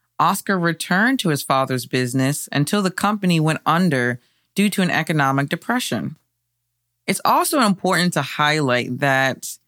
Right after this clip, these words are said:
number one, Oscar was twenty and his bride was nineteen, and he was well known for partying, openly having affairs outside of his marriage,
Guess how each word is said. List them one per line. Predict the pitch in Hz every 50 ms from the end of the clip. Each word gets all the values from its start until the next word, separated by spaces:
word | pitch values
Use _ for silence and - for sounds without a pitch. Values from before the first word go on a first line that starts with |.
| _ _ _ _ _ -
number | 185 208 226 233
one, | 226 208 196 165 120
Oscar | 135 156 175 - - 226 226 226
was | 202 180 175 170 160 147 - -
twenty | - - - - 160 156 160 165 165 170 170 170 175 180 175
and | 160 160
his | 160 151 131
bride | 127 123 139 139 143 147 147 151 151 151 151 143
was | 143 135 139 135 131 120
nineteen, | 139 139 139 147 160 165 - - 160 143 135 131 127 127 127 131 139 151 156 _ _ _ _
and | - 104 139 151
he | - - 233 247
was | 247 233 220 170
well | 160 156 160 165 160
known | 156 151 147 147 135 120 110 104 120 131
for | 131 - - 143 139 135 135 131 131 127 - -
partying, | - - 180 202 220 214 220 208 202 202 202 202 202 196 196 196 190 - _ _ _ _ -
openly | - 175 202 196 - 208 208 202 202 196
having | 180 180 170 170 160 165 160
affairs | 147 - - 160 151 151 156 156 156 156 151 147
outside | - 151 151 - - 156 151 151
of | 151 143
his | 143 143
marriage, | - 147 143 143 139 139 139 139 139 139 135 -